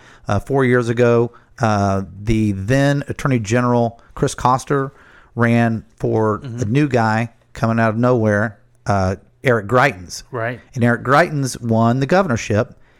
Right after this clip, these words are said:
Speaker 1: and Mike Parson ran, uh, wan-, excuse me, ran and won as lieutenant governor. And then, uh, Greitens went through the scandal. He got indicted, and he resigned,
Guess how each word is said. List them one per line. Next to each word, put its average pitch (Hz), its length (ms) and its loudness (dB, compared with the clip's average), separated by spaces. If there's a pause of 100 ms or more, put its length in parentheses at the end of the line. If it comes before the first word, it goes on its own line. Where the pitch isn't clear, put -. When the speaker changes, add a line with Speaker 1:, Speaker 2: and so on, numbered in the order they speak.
(160)
Speaker 1:
and 117 200 2
Mike 127 260 2
Parson 139 480 0
ran, 113 260 0 (840)
uh, 98 440 0
wan-, 120 400 2 (220)
excuse 127 380 -4
me, 104 140 -2 (260)
ran 131 320 2
and 113 220 2
won 120 440 2
as 113 160 0
lieutenant 123 420 -2
governor. 156 440 0 (720)
And 131 160 2
then, 123 260 0 (400)
uh, 107 140 0
Greitens 139 440 0
went 147 160 -2
through 147 280 2
the 120 80 -6
scandal. 143 460 0
He 117 60 2
got 107 220 0
indicted, 131 800 2
and 110 260 0
he 107 140 0
resigned, 131 600 2